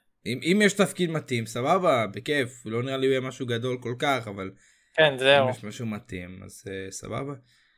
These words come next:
Speaker 1: אה, על פי השמועות, אה, באיירון הארט נגלה מי קנה את מגדל האבנג'רס, והשמועות אומרות שזה מפיסטו.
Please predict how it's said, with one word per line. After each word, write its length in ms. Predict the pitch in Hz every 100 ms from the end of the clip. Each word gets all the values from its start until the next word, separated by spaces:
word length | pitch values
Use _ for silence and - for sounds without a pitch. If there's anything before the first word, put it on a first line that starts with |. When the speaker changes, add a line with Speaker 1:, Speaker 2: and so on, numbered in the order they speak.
| _ _ _ _ _ -
Speaker 1:
אה, 580 | 101 104 104 104 101 104
על 80 | 101
פי 160 | 156
השמועות, 680 | 160 - 139 135 147 139 - _ _ _ -
אה, 320 | 113 107 107 107 98 _ - 98
באיירון 460 | 107 131 151 143
הארט 200 | 127 123 123
נגלה 380 | 110 101 107 120
מי 200 | 120 120
קנה 340 | 110 110 110 101 -
את 180 | 113 -
מגדל 340 | 98 98 107
האבנג'רס, 680 | 101 95 127 156 147 147 127
והשמועות 440 | 113 95 107 110 104
אומרות 280 | 101 104
שזה 260 | - 95 95
מפיסטו. 760 | 90 - 143 143 - 185 190